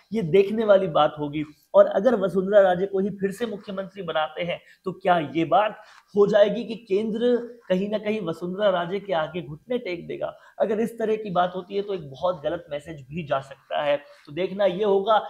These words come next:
कि उत्तर प्रदेश की तर्ज पर राजस्थान में भी कोई experiment होता है क्या, राजस्थान में भी कोई ऐसा चेहरा सामने आता है क्या जिसको देखकर बहुत अचंभित हो जाते हैं लोग, और वसुंधरा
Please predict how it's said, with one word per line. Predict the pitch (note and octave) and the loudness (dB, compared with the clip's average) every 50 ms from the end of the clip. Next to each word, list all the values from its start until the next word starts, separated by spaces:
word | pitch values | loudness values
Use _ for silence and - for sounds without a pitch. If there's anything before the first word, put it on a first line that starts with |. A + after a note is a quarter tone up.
| - - _ - | -8 -18 _ -4
कि | G#3 | -2
उत्तर | A3 A3 A3 - A#3 | -2 2 4 4 4
प्रदेश | - G#3 A3 A#3 A#3+ A#3+ A#3+ | 4 4 4 4 4 4 2
की | - A#3 | -2 -2
तर्ज | - A#3 A#3+ A3+ F#3+ | 2 2 2 2 2
पर | F3+ - B3 B3+ A#3 - - - - - - | 2 4 4 4 4 2 -2 -10 -6 2 4
राजस्थान | E3 F#3 F3 G3+ G#3 G#3 - F3+ F3 G3 G3 | 4 4 4 2 -2 -4 -2 -2 -2 0 0
में | G3+ G#3 G3 | 0 0 0
भी | G#3+ | 0
कोई | G3+ G3+ G#3 G3 | 2 2 2 2
experiment | F#3 - - - F3 F#3 G3+ A3 G#3+ E3+ F3 | 2 0 -4 -4 -2 -2 -2 -2 -4 -6 -6
होता | F3 F3 F3 E3 D3+ | -6 -4 -2 -2 0
है | D3+ D3 | 0 -2
क्या, | - - D#3 D#3 - - - - - - _ - | -4 -4 -2 -2 -2 -2 -4 -10 -20 -8 _ 0
राजस्थान | D3 D#3+ F3 F#3+ F3+ F#3 - - D#3+ E3 F#3+ G3+ | 0 2 0 -2 -4 -6 -8 -4 -2 0 0 0
में | G3+ G3+ G3+ | 0 0 0
भी | G3 A3 A3+ G#3 | 0 0 -2 -4
कोई | - - - _ _ F#3+ G3+ G3+ | -6 -8 -14 _ _ 0 0 0
ऐसा | - - F3 F#3+ F#3+ B3 A3+ A3 G3 - - - - _ _ _ - | 0 -2 -4 -2 2 4 4 4 4 2 -2 -8 -20 _ _ _ -6
चेहरा | - G#3 G#3 A#3+ B3+ B3+ | -4 -2 0 2 2 2
सामने | B3 B3 G#3+ G3 F#3+ G3 G3+ G3 | 2 2 2 0 0 0 0 0
आता | F3+ E3 E3 - E3+ | 0 0 -2 0 0
है | E3 E3 E3 | 0 0 -2
क्या | E3 E3+ F#3 F#3+ F#3 F3+ - - - _ - | -2 -2 0 0 0 -2 -6 -14 -20 _ -10
जिसको | E3 G3 - - - F#3 F3+ | -8 -8 -8 -8 -8 -8 -8
देखकर | C3+ A#2 A#2+ D#3+ F#3+ G#3+ G#3+ G#3+ - - - G3 F#3+ F#3+ F#3 F#3+ F#3+ - _ _ _ _ _ _ - | -8 -6 -2 0 0 2 0 -2 -6 -8 -6 -6 -4 -4 -6 -8 -12 -16 _ _ _ _ _ _ 0
बहुत | D#3+ C#3 - - - G#3 G#3 G#3+ G#3+ - - - | 0 0 0 -2 2 4 4 4 4 0 -6 -12
अचंभित | E3 - E3+ D#3+ F3 F#3+ G#3+ - - - - | -6 -2 -2 -2 0 -2 -4 -4 -6 -8 -10
हो | D3 | -6
जाते | D3 D3 C#3 B2+ - - | -2 0 0 0 -2 -4
हैं | C#3 C#3 C#3+ | -8 -8 -8
लोग, | C3+ C3 D3 F3+ G3+ F#3+ G3 | -8 -4 -2 -2 -2 0 -2
और | F3+ C#3+ B2+ C#3+ | -2 -2 -4 -4
वसुंधरा | C#3 - F#3+ F3+ F3+ F#3+ G#3 G#3+ F#3 - | -4 -4 -6 -6 -2 2 2 2 2 2